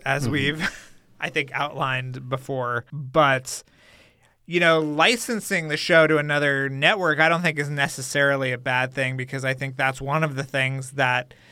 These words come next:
Speaker 1: the writers are kind of struggling with right now is this idea of, you know, having royalties coming in. And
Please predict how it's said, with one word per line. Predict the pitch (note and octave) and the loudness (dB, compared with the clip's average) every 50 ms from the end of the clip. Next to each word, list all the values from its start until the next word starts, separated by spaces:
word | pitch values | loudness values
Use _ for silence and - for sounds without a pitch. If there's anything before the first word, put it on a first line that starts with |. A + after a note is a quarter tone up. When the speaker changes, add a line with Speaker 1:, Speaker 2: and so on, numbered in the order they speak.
| - - - _ _ - | -20 -20 -20 _ _ -10
Speaker 1:
the | D3+ | -6
writers | C#3 D3 E3+ G3+ G#3+ F#3+ F3+ E3+ F#3 D3+ | 0 4 4 6 6 6 6 4 4 2
are | E3 C#3+ C#3 C3 | 0 -2 -2 -2
kind | - D3+ C#3+ C#3 | -2 -2 -2 -2
of | C3+ | -4
struggling | C3 - - C#3 C3+ C3 C#3 C3+ C3+ | -8 -4 -2 -2 -2 -2 -4 -6 -4
with | C3+ C3 C3 C3+ | -6 -6 -6 -2
right | C3+ B2+ C3 C3 | -2 -2 -2 0
now | C3 C3 C3 C3 C3 | -2 -2 -2 -2 -2
is | B2 B2+ - | -4 -6 -8
this | C3+ B2 - - | -12 -12 -8 -8
idea | B2+ B2 B2 B2 B2 B2 B2 B2 B2 B2 - - | -8 -8 -8 -10 -8 -6 -4 -4 -4 -4 -6 -8
of, | C3+ B2 A#2+ A#2 A#2 A#2 A#2 A#2 B2+ - _ _ _ _ _ - | -10 -10 -8 -8 -8 -8 -10 -12 -14 -20 _ _ _ _ _ -8
you | B2+ D3 E3+ | -4 -4 -2
know, | D#3 B2 B2 | -2 -2 -4
having | C3 C3+ C#3 C3 C#3+ D3 | -2 0 0 0 0 0
royalties | C#3+ C#3 D3 D#3 F#3+ A3 F3+ - D3+ C#3 B2 B2 - | 0 4 6 6 6 6 2 0 -2 -2 -4 -4 -2
coming | - D3+ C3 B2+ B2+ | -2 -2 -2 -2 -4
in. | B2 A#2+ A#2 A#2 A#2+ A#2+ | -6 -6 -8 -8 -10 -10
And | A2+ A#2+ A#2+ A#2+ B2 | -10 -10 -10 -10 -12